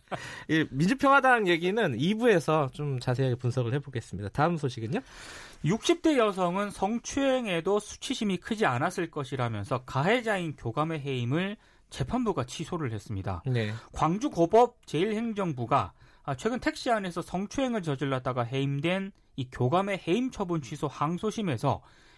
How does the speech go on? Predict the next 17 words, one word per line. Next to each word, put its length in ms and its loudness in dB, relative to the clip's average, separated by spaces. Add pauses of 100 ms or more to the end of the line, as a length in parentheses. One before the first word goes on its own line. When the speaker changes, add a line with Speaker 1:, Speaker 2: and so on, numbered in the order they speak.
(180)
Speaker 2:
해임이 360 0
부당하다고 640 0
판결을 500 -4
했는데요. 560 -2
Speaker 1:
네. 320 -2 (540)
Speaker 2:
이유가 460 6
조금 520 -4
논란이 480 2
되고 240 -4
있습니다. 540 -8 (120)
피해자가 760 2
사회 340 -2
경험이 440 -2
풍부한 520 -2
예순일곱 560 -2
살의 280 -2
여성이고 640 0